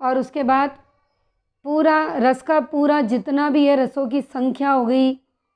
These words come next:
रसों की संख्या के बाद रस के अवयव पढ़ेंगे आप इसमें,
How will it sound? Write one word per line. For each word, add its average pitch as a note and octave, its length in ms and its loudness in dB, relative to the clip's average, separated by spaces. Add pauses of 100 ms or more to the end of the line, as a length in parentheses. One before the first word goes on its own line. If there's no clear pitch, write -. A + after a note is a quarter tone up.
(540)
रसों B3+ 280 -2
की C4+ 120 0
संख्या C4+ 400 -2
के C4+ 120 -2
बाद C4 260 2
रस B3 240 -2
के C#4+ 160 -6
अवयव C4 480 2
पढ़ेंगे B3+ 460 -2
आप B3 260 0
इसमें, B3 420 -6